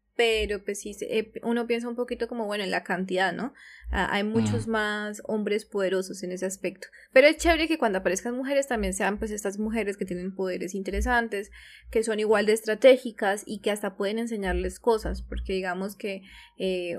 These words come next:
Speaker 1: un manga de otro momento, otra época, de pronto no
Speaker 2: Mm.
Speaker 1: lo hace, o hasta justamente de, de la misma época, ¿no? Como que, que va a aparecer. Eh, <clears throat> aún ahora sí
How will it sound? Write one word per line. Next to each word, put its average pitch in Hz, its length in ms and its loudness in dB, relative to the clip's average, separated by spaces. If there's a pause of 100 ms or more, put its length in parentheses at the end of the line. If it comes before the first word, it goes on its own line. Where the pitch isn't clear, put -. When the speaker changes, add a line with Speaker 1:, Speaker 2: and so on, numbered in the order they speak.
Speaker 1:
un 208 200 -2
manga 214 340 0
de 208 80 2
otro 196 240 0
momento, 202 500 -2
otra 196 280 -2
época, 202 600 -2
de 185 200 -6
pronto 190 240 -2
no 190 100 2
Speaker 2:
Mm. 190 40 2
Speaker 1:
lo 202 100 6
hace, 233 240 8 (440)
o 196 140 0
hasta 190 240 -2
justamente 208 480 -2
de, 190 180 -4
de 175 160 -4
la 175 100 -4
misma 190 300 -2
época, 240 320 -6
¿no? 214 200 -8
Como 185 280 -6 (440)
que, 185 280 -4
que 202 160 -2
va 185 60 2
a 185 40 2
aparecer. 190 500 0 (400)
Eh, 208 580 0 (500)
<clears throat> - 1120 -4
aún 233 260 6
ahora 269 280 6
sí 349 100 0